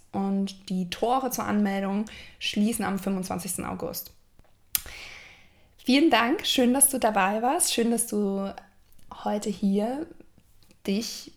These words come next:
mehr wie eine Göttin hoffentlich fühlst in Zukunft und, mm, nochmal erkannt hast, dass nicht alles Gold ist, was glänzt.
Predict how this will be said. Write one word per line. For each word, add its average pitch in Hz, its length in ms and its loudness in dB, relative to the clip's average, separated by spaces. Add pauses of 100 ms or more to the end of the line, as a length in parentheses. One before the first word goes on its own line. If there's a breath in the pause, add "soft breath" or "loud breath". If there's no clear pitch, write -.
mehr 196 720 -2
wie 208 160 0
eine 185 160 0
Göttin 220 460 0
hoffentlich 233 380 -2
fühlst 226 460 0
in 202 100 0
Zukunft 226 600 -2
und, 196 380 2 (480 loud breath)
mm, 208 320 4
nochmal 202 300 0
erkannt 208 420 0
hast, 226 260 0
dass 226 140 -4
nicht 208 180 -4
alles 214 300 0
Gold 196 240 2
ist, 214 160 -2
was 214 160 -6
glänzt. 202 580 -2